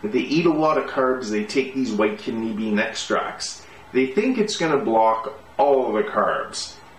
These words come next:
That, my friends, is a myth. It blocks a certain percentage. So,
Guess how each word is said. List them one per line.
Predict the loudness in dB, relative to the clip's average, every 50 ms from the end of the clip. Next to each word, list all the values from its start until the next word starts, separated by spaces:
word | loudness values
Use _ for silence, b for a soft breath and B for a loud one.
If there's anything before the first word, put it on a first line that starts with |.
| -16 -6
That, | -2 0 0 0 0 0 -2 -4
my | -4 -2 -2 -2
friends, | -2 0 0 0 0 0 -2 -2 -2 -2
is | -2 -2 0
a | 2
myth. | 2 2 2 2 2 2 2 0 -2 -6 -14 -10 -6
It | -4 -4 -4 -4
blocks | 0 2 2 4 4 2 0 -2 -4
a | -4 -4
certain | -4 -4 -2 -2 -2 -2 -4 -8
percentage. | -12 -10 -8 -8 -6 -2 -2 -2 -2 -2 -4 -6 -8 -8 -10 B B B B B B B
So, | -4 0 2 4 4 2 2 0